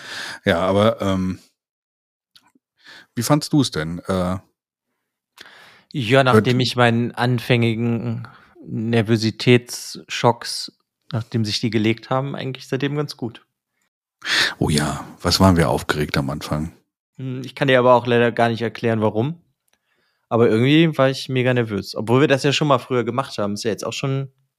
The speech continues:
Speaker 2: acht
Speaker 1: Acht Jahre,
Speaker 2: Jahre
Speaker 1: ja.
Speaker 2: her,
Speaker 1: Ja.
Speaker 2: dass wir einen anderen Podcast hatten. Ja, aber irgendwie am Anfang war ich einfach sehr nervös.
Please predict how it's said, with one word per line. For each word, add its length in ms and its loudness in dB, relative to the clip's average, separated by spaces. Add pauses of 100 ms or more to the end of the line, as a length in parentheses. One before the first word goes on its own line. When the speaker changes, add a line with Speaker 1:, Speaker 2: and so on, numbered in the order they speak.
(1400)
Speaker 2:
acht 280 -4
Speaker 1:
Acht 160 -4
Jahre, 200 4
Speaker 2:
Jahre 120 4
Speaker 1:
ja. 80 2
Speaker 2:
her, 280 2 (520)
Speaker 1:
Ja. 240 2 (220)
Speaker 2:
dass 160 -8
wir 80 -2
einen 80 -4
anderen 280 -4
Podcast 480 -8
hatten. 400 -10 (800)
Ja, 140 2
aber 160 4
irgendwie 260 6
am 140 0
Anfang 320 2
war 80 6
ich 100 0
einfach 160 -2
sehr 140 -4
nervös. 540 -6